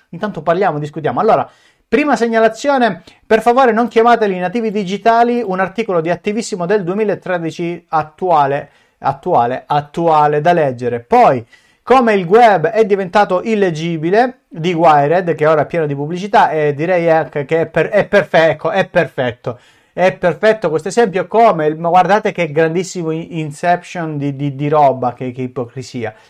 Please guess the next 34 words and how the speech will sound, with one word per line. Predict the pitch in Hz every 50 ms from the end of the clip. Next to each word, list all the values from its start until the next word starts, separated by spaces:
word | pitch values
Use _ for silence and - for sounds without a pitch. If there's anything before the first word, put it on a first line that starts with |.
| _ _
Vabbè, | - 160 - 156 151
ciao, | - 208 226 254 262 262 254 254 _ _ _ _
è | - 151
stato | 147 175 165 160 160
bello | 160 202 208 190 175
Wired. | 180 202 226 247 254 254 254 226 208 -
Poi... | - 240 240 226 165 143 120 _ _ _ _ _ _ _
Eh, | - 156 147 147
questa | - - 226 285 269 - - - - 196 185 208 233 233 214 185
live | 165 156 147 139 147 143 147
s-, | - - -
per | _ - - 151
quanto | 220 233 233 226
riguarda, | 196 202 180 202 208 202 175 160 147 156 151 143 - - _ _ _ _
eh, | - 143 139 135 139
le | 143 151 165 165
privacy | - 220 247 254 233 208 - - 180
policy | 160 214 220 208 175 156 147 - 156
dei | 143 156 160 160
social, | 151 - 202 214 247 240 - 277 269 262 254 214 - - _
de-, | - 160 151 147 143 143 143 143 143 139
di | 131 135 131 131 127 139
WhatsApp, | 135 143 151 147 - - - 165 160 156 151 156 - - 160 165 156 151 147 - - _
di | - 147 147 147
Telegram | 180 175 165 160 156 156 156 160 156 156 156 156
e | 151
robe | 147 147 151 160 165
varie, | 190 202 202 190 185 - - - - _
tecnica, | - 202 202 202 202 - 208 202 190 - 190 175
questione | 175 170 - 208 196 180
tecnica, | 202 190 - 185 185 175 160
questione | 165 156 - 185 180
legale, | 175 170 185 185 165 151
bellissima, | 143 160 170 170 170 165 156 - - - 196 226 254 247